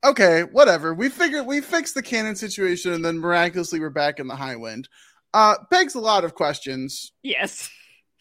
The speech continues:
Speaker 2: How,
Speaker 1: Uh,
Speaker 2: how? How did,
Speaker 1: what
Speaker 2: where did we leave the Highwind? How did we get there?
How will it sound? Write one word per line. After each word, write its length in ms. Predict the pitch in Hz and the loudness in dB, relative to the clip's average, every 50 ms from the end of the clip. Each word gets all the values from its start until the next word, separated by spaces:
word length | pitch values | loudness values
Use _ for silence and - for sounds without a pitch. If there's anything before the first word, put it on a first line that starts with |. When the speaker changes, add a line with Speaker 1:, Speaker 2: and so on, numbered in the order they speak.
| _ _ _ _ _ _ - | _ _ _ _ _ _ -4
Speaker 2:
How, 160 | 233 233 208 | 0 0 2
Speaker 1:
Uh, 200 | 180 185 185 180 | 4 4 4 4
Speaker 2:
how? 380 | 180 175 175 170 147 190 - - _ _ - | 4 4 2 0 -2 -6 -8 -10 _ _ 0
How 180 | 254 262 247 | 2 2 2
did, 120 | 226 262 151 | 2 -2 -4
Speaker 1:
what 140 | 170 202 | -6 -4
Speaker 2:
where 220 | 214 240 247 254 277 | 0 2 2 2 2
did 140 | 285 285 285 | 2 -2 -4
we 160 | 302 269 262 | -4 -4 -4
leave 260 | - 262 269 285 294 | 0 0 0 0 0
the 60 | 285 | -2
Highwind? 560 | 277 - 247 277 285 359 359 302 254 262 - - | -4 -2 0 -2 -2 -4 -4 -6 -8 -8 -8 -6
How 140 | - 196 208 | -4 -4 -4
did 180 | 214 214 196 202 | -4 -6 -10 -12
we 120 | 143 107 | -16 -12
get 280 | - 220 226 233 247 - | -6 -4 -4 -4 -4 -6
there? 460 | 233 208 214 208 208 202 202 220 | -6 -6 -6 -6 -10 -12 -16 -18